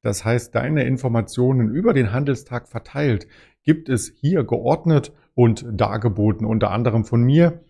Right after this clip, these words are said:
Auch die anderen Kanäle sind nicht zu vernachlässigen, natürlich mit Bildern, mit Texten, mit Informationen, mit dem interaktiven Austausch, mit Stories.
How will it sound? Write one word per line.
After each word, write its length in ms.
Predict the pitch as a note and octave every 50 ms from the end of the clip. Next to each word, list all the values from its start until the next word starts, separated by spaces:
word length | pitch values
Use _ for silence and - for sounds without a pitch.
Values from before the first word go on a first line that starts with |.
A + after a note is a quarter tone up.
| _ _ _ _ _ _
Auch 220 | - G2+ G2+ -
die 120 | - G#2+ -
anderen 280 | G2+ G2+ G2 G2+ G2
Kanäle 340 | - - F#2 F#2+ F#2+ F#2 F#2
sind 220 | - - A#2 A#2+
nicht 160 | A#2+ A2+ A2+ -
zu 80 | A#2+
vernachlässigen, 680 | A2 A#2 G#2+ G#2+ A#2 C3+ C3 C3 B2+ A#2 A#2+ A2+ A2
natürlich 420 | A2 G#2+ - - B2 A#2 A2+ G#2+ -
mit 220 | A#2 A2 A2 -
Bildern, 380 | - C3 C3+ C3+ B2+ B2 A2+ A#2
mit 180 | B2+ C#3+ -
Texten, 420 | - - C#3+ C#3+ B2+ - - - C3+
mit 140 | B2+ A#2 G#2
Informationen, 720 | B2 B2+ B2 C3 B2 A#2 A2 - - A#2+ B2 B2+ A#2+ A#2+
mit 120 | D#3+ E3
dem 140 | D3+ A#2 G2
interaktiven 560 | A#2+ D3 C3 B2 A#2+ A#2+ - - D3+ A#2+ A#2
Austausch, 420 | - - C#3 D3 - C#3+ C3 -
mit 160 | B2+ C3+ C3 -
Stories. 760 | - - _ C#3+ D3+ G3 G3+ F3 B2+ A2 G#2 F#2 - -